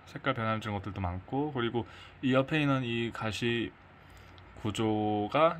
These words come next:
일률적으로 아까는처럼 이제 아까처럼 얘를 보면 반듯하게 핀 것처럼 잘 나왔잖아요. <laughs> 이렇게 물고기 생선 가시처럼 이렇게 나오는데 실제로는 이제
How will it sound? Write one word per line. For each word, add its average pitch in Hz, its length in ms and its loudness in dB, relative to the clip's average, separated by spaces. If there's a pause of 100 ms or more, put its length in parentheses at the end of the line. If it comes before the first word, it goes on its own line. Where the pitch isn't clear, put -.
일률적으로 131 560 4
아까는처럼 110 680 -2 (1400)
이제 87 360 -6 (1040)
아까처럼 123 540 0
얘를 123 180 4
보면 120 460 -2 (300)
반듯하게 151 600 4
핀 160 180 -6
것처럼 165 240 2
잘 127 120 -4
나왔잖아요. 104 540 0 (400)
<laughs> - 340 -2
이렇게 120 420 -2 (440)
물고기 139 320 4
생선 151 240 2
가시처럼 110 340 0
이렇게 110 120 0
나오는데 104 760 0 (460)
실제로는 131 540 0
이제 95 300 -2